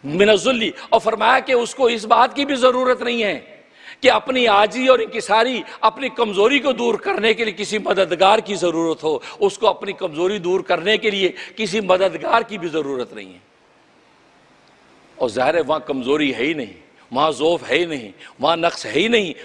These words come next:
तो फिर किसी मददगार की ज़रूरत क्यों पड़ेगी? क्योंकि बस औकात इंसान कमज़ोर होता है, किसी ताकतवर का सहारा लेकर उसको अपनी ताकत ले लेता है। फरमाया कि नहीं, वो उसके यहाँ ज़ोफ़ और इज्जत है ही नहीं, लिहाजा उसको किसी मददगार की ज़रूरत ही नहीं।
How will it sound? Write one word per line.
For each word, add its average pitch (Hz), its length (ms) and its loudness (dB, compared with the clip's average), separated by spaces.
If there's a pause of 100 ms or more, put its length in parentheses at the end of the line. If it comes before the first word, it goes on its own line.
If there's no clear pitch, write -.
तो 180 80 -4
फिर 175 180 -4
किसी 190 260 -6
मददगार 156 760 0
की 170 120 -6
ज़रूरत 160 220 -6
क्यों 180 140 -2
पड़ेगी? 131 340 -2 (800)
क्योंकि 131 160 -2
बस 151 240 0
औकात 160 300 0
इंसान 147 380 -4
कमज़ोर 147 400 0
होता 147 260 0
है, 139 180 -2 (240)
किसी 175 200 -4
ताकतवर 180 560 2
का 190 140 2
सहारा 160 360 2
लेकर 196 340 2
उसको 175 240 -2
अपनी 185 240 -4 (260)
ताकत 190 300 2
ले 170 140 0
लेता 156 280 0
है। 110 200 -10 (340)
फरमाया 233 240 4
कि 247 120 2
नहीं, 247 240 0 (240)
वो 247 100 4
उसके 262 180 0
यहाँ 240 160 6
ज़ोफ़ 226 320 4
और 269 100 6
इज्जत 233 300 0
है 185 160 4
ही 294 100 2
नहीं, 247 200 4 (200)
लिहाजा 226 220 4
उसको 226 260 0
किसी 208 200 -6
मददगार 196 340 2
की 175 120 -4
ज़रूरत 349 260 -6
ही 139 60 -8
नहीं। 107 160 -14